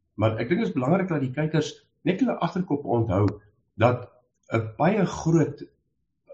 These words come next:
hoeveelheid van ons probleme waarmee ons nou opgeskeep sit, is die prys wat ons betaal vir 'n dekade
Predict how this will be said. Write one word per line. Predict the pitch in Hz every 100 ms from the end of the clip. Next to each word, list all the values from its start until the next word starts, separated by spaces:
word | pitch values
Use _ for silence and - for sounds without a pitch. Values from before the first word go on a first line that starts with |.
| -
hoeveelheid | - 107 151 151 135 -
van | 127
ons | 117 110
probleme | 117 92 95 123 117
waarmee | 107 113
ons | 107 -
nou | 82 110 113 - - _ _
opgeskeep | - 131 147 139 - 101 -
sit, | 69 60 - _ _ _ _ _
is | 113
die | 120
prys | 196 226 -
wat | 208
ons | 170 131
betaal | 123 - 117 117 117 - _ _ _
vir | - 123 120 127
'n | 113
dekade | 123 - 185 185 156 113 131 -